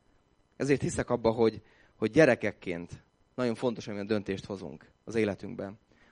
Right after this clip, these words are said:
Úgyhogy bátorítalak, gyerekek, hogy már most hozzatok döntést az életetekbe. Ez az Ezékiás valószínűleg nem akkor hozta meg a döntést, mikor király lett, hanem sokkal korábban látta mindazt a sok fertelmet, ami az ő családjában van. És ő azt mondta, hogy: "Én ezzel, mikor oda kerülök,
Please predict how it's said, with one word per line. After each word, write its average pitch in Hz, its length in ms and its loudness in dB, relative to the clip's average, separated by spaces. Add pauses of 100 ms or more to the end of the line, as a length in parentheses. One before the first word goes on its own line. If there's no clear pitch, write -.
(100)
Úgyhogy 110 160 -2
bátorítalak, 117 560 6
gyerekek, 107 340 -2
hogy 110 140 -2
már 131 220 2
most 113 200 -2
hozzatok 110 400 -6
döntést 104 380 -6
az 101 80 -8
életetekbe. 95 640 -6 (440)
Ez 120 140 2
az 131 60 8
Ezékiás 139 500 8
valószínűleg 135 480 8
nem 120 80 8
akkor 117 160 2
hozta 117 260 0
meg 104 120 2
a 104 40 2
döntést, 104 300 0
mikor 95 200 -4
király 90 320 -2
lett, 92 180 -8 (320)
hanem 120 160 2
sokkal 139 380 10
korábban 101 640 6 (280)
látta 143 520 6
mindazt 135 500 6
a 120 40 2
sok 117 200 -4
fertelmet, 113 640 6 (280)
ami 120 220 0
az 120 160 4
ő 170 120 12
családjában 104 720 2
van. 98 320 -6 (520)
És - 100 -6
ő 160 60 8
azt 147 120 6
mondta, 135 200 4
hogy: 127 80 6
"Én 131 80 4
ezzel, 127 180 2
mikor 127 240 4
oda - 200 10
kerülök, 117 480 4